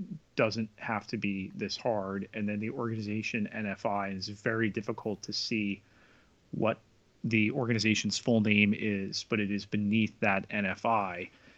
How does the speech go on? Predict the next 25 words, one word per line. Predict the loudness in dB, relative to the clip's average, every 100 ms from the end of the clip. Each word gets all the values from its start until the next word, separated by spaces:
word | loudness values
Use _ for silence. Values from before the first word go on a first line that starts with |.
| 0
And | 2 4
this | 2 6
really | 10 10 10
had | 8 6 6
me | 4 2
thinking | 0 -2 0 0 0 0 -4 -4
of | -4 -2 -6 -8 -16 -20 -20 _
the | 0
G | 2 6 6 6
R | 2 -2 2
C, | 2 4 2 4 4 4
of | 0 -2 -2
the | 0 0 -2
Global | -6 -2 0 2 2 0 -2 -10 -20 _ _
Repatriation | -4 -4 -2 -2 0 2 4 4 4 0
Council | 0 2 2 2 2 2 0 -8 -20 -12
from | -2 0
Hawkeye, | 6 8 8 6 4 2 0 -4 -8 _ _
and | 2 2 2
wondering | 4 2 2 2 0 0 -4 -8 -20 -20 _ _
if | 0 2 -2 -16 -20 _
there's | -2 2 2 2
some | 4 4 4 2
kind | 0 2 2
of | 2 0 -2